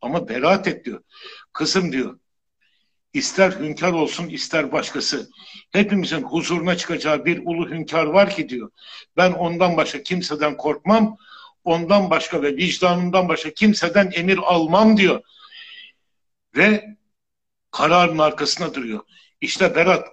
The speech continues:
al sana ahlaklı, erdemli, vicdanlı, aydın bir insan. Gerekirse padişahın iki dudağı arasına kaderi,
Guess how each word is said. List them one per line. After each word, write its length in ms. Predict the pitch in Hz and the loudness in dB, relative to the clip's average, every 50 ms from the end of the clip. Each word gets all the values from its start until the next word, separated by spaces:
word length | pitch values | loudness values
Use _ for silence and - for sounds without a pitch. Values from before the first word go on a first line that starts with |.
| - | 0
al 160 | 151 170 196 | 2 4 4
sana 260 | 190 190 - 180 165 160 | 4 2 0 -2 -2 -2
ahlaklı, 640 | - - 170 170 - - 165 175 165 170 - 185 - | 0 2 2 2 2 2 0 0 0 0 -2 -4 -2
erdemli, 480 | 165 156 160 151 135 170 170 160 151 139 | 0 0 -2 0 0 -2 -2 -2 -4 -6
vicdanlı, 480 | 156 175 143 - - 170 165 175 180 | -6 -6 -4 -2 0 0 0 0 0
aydın 520 | 151 - 160 156 156 156 156 196 190 180 156 | 0 2 2 2 2 2 2 2 0 0 0
bir 100 | 160 165 | 0 -2
insan. 340 | 160 156 - 156 151 127 - - _ _ _ _ _ | -2 -2 -4 -4 -6 -6 -8 -16 _ _ _ _ _
Gerekirse 680 | - 127 147 160 190 190 - 208 202 - - 202 - - | -4 0 2 2 2 2 2 0 0 0 0 -2 -2 0
padişahın 580 | - 165 170 170 165 - 185 190 185 180 180 | 2 2 2 2 0 0 2 2 2 2 -2
iki 280 | 180 - - - 214 208 | -6 -8 -4 -4 -2 -2
dudağı 220 | 190 180 185 180 | 0 0 2 4
arasına 400 | 170 170 180 170 - - 196 175 - | 4 4 2 0 -2 -2 -4 -4 -2
kaderi, 420 | - 160 131 135 131 117 107 107 | -2 -2 -2 -2 -4 -6 -8 -12